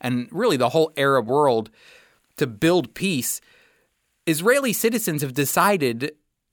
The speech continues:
to take the matter into their own hands by creating peace from the ground up. Instead of accepting peace from the politicians from the top down, they're really working hard to build peace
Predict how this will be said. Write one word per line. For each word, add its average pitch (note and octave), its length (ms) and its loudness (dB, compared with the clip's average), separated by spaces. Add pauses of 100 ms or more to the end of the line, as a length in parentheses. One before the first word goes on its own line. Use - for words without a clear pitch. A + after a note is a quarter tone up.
(120)
to D#3 100 -4
take F#3+ 280 -2
the F3+ 80 -2
matter E3 340 0
into D3+ 200 -4
their C#3+ 280 -2
own G3+ 280 0
hands A2+ 360 -8
by B2 140 -2
creating C#3+ 580 -2
peace - 380 -4
from C#3 160 -2
the A#2+ 60 -2
ground C#3+ 320 0
up. F3 160 2
Instead F3 320 0
of C3 120 -2
accepting C#3 440 -2
peace F3+ 300 -2
from D3 160 -2
the A#2 80 0
politicians C#3+ 880 -2 (180)
from C3+ 220 -4
the A#2 60 -2
top D3+ 300 0
down, E3 320 0 (100)
they're D#3+ 240 2
really F3+ 300 0
working D3+ 400 0
hard E3 300 2
to C#3+ 60 -4
build C#3 320 -2
peace C#3+ 360 -2